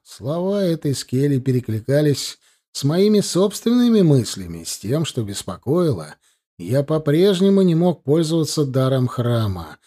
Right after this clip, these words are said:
Источник выворачивал душу наизнанку, стоило мне нырнуть к новым символам.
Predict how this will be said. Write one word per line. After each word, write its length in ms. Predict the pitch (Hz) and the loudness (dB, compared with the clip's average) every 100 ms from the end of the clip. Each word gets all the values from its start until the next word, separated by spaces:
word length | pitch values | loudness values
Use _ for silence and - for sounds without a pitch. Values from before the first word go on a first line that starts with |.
| _ - | _ -12
Источник 680 | 101 - 135 135 - 131 | -10 -2 0 0 0 -2
выворачивал 760 | 120 139 147 151 147 - 135 131 | 2 2 4 4 2 0 0 0
душу 340 | 123 131 120 | 0 0 0
наизнанку, 760 | 117 120 113 127 180 175 147 156 | 0 0 0 0 0 0 0 -2
стоило 460 | - - 180 180 | -2 0 2 2
мне 220 | 175 170 165 | 2 2 2
нырнуть 460 | 165 165 170 160 | 0 0 0 0
к 60 | - | 0
новым 380 | 139 151 143 139 | 0 2 2 0
символам. 800 | - 127 123 98 95 80 76 | -2 -2 -2 -2 -6 -8 -16